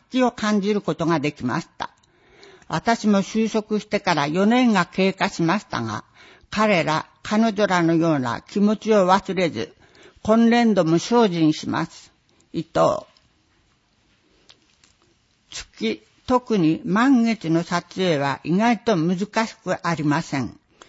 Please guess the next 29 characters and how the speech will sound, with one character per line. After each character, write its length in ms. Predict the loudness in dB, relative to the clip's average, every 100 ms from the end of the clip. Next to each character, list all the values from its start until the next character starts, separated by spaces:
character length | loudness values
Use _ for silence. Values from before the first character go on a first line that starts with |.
| _ _ -20
月 240 | -8 -6
そ 160 | 0 2
の 140 | 2
も 160 | 4 2
の 160 | 2
は 240 | 0 -2 -2
明 100 | -2
る 120 | -2
く、 360 | -4 -8 -8 -10 _ _ _
早 280 | -4 0 0
く 240 | 0 -2
動 240 | 2 2 2
く 120 | 0
わ 160 | -2 0
け 140 | -2
で 120 | 0
も 140 | 0 2
な 220 | 2 2
い 60 |
の 140 | 0 -2
で、 280 | -6 -8 -12 _ -8
落 180 | -8 -8
ち 100 | -4
着 200 | -2 0
い 40 |
て 240 | -2 -4 -4
シ 120 | -6
ャ 80 |
ッ 40 | -6